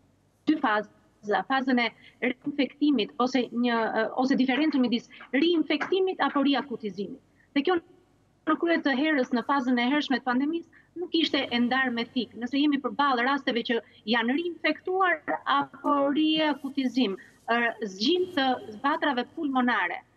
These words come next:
apo sistemike që mund kenë prekur individët. Sigurisht, me kalimin e muajve janë konsoliduar mendimet që kemi një ekspozim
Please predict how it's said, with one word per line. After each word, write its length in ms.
apo 240
sistemike 680
që 80
mund 160
kenë 160
prekur 320
individët. 520
Sigurisht, 420
me 100
kalimin 380
e 40
muajve 440
janë 240
konsoliduar 560
mendimet 460
që 120
kemi 200
një 100
ekspozim 480